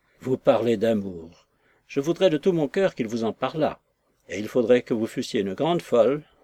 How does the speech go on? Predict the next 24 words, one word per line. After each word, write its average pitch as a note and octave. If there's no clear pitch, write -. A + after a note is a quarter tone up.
si -
vous D3
refusiez B2
un B2
homme A2+
comme G#2+
lui. F2+
Mais A3+
comme F#3
je D3+
serai C#3+
certainement C3+
cette -
folle-là, A2+
j'espère F3
que D3
je C#3
ne C#3+
serai C#3
pas E3+
importunée B2+
de A#2
ces A#2+
visites. » « A2